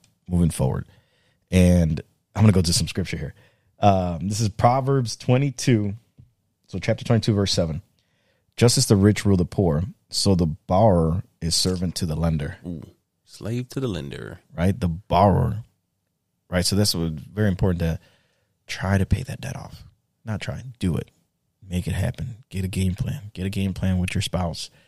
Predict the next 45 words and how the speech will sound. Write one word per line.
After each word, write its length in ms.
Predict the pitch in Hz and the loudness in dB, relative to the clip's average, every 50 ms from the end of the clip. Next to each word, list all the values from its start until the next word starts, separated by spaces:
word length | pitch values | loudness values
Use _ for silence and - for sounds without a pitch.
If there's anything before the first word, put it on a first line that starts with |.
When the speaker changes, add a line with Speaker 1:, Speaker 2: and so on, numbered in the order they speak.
| _ _ _ _ _ _ _ | _ _ _ _ _ _ _
Speaker 1:
your 280 | - 80 69 - 92 - - _ - | -10 -8 -8 -8 -8 -10 -12 _ -2
girlfriend, 480 | - 90 92 85 - - 82 85 - | 2 4 4 4 4 0 0 -2 -2
boyfriend, 460 | 98 78 87 90 85 - - 82 85 | -2 -2 -2 -2 -2 -4 -6 -6 -6
whoever 420 | 85 87 85 85 - - 95 90 85 | -4 -4 -4 -4 -4 -2 -2 -2 -2
it 60 | 82 | 0
may 180 | 85 82 82 76 | 0 0 -2 -2
be, 340 | 78 87 87 90 92 87 | -2 -2 0 2 2 2
if 100 | 78 78 | 0 0
you 100 | 92 80 | -2 -2
guys 180 | 73 82 85 82 | -2 -2 -2 -2
are 40 | - | -6
together. 480 | - - 87 85 - - 92 - - - - _ _ _ _ _ _ _ _ _ _ _ _ - | -6 -6 -4 -2 -2 -2 -2 -4 -6 -8 -12 _ _ _ _ _ _ _ _ _ _ _ _ -6
Pay 120 | - - 98 | -4 -4 -4
your 140 | 98 92 | -4 -6
debt 160 | - - - 92 | -8 -8 -10 -10
off. 240 | - - - - _ _ _ _ _ _ _ _ _ _ _ _ _ _ _ _ _ _ - | -12 -14 -16 -20 _ _ _ _ _ _ _ _ _ _ _ _ _ _ _ _ _ _ -6
Pay 140 | - 95 98 | -4 -2 0
that 140 | 95 95 | 0 0
stuff 220 | 95 - - 95 98 | -2 -2 -4 -4 -2
off, 180 | 87 87 87 - | -2 -4 -4 -6
'cause 140 | - 92 90 | -6 -6 -4
that, 180 | 92 90 82 | -2 -2 0
that's 180 | 85 90 - - | -2 -2 -2 -4
gonna 140 | - 90 82 | -4 -6 -6
free 260 | - - 90 87 85 | -4 -2 0 0 0
up 180 | 85 78 - - | 0 -2 -4 -6
money 460 | 90 95 101 95 87 82 80 90 - _ _ _ _ _ _ _ _ _ _ _ - | -4 0 0 2 2 2 0 -2 -6 _ _ _ _ _ _ _ _ _ _ _ -6
during 220 | - 90 90 90 | -2 0 2 2
these 120 | 87 82 - | 2 0 0
times 340 | - - 80 76 78 90 - | -2 -2 -2 0 -2 -2 -4
coming 240 | - - 76 69 67 | -6 -6 -4 -4 -6
up. 100 | - - _ _ _ _ _ _ - | -8 -10 _ _ _ _ _ _ -4
Speaker 2:
And 80 | 110 | -4
if 120 | 101 90 - | -4 -2 0
you 100 | 123 139 | 2 4
wanna 200 | 147 147 139 135 | 4 6 6 6
live 180 | 135 139 127 | 6 6 6
abundant, 520 | 120 107 104 123 131 143 123 92 90 92 - _ _ _ _ _ _ _ _ _ _ - | 6 4 6 6 6 6 4 2 -2 -4 -6 _ _ _ _ _ _ _ _ _ _ -10
as 440 | - 98 95 98 95 95 92 85 87 | -6 -4 -4 -2 -2 -2 -4 -4 -2
we 160 | 95 120 147 | 0 2 2
want 280 | 139 117 104 95 - | 4 4 2 2 0
you 40 | - 92 90 | -2 -6 -4
to 40 | 85 | -4
live 140 | 90 82 | -4 -6
abundant, 460 | 85 80 85 87 85 85 85 98 - | -6 -6 -4 -4 -4 -4 -6 -8 -10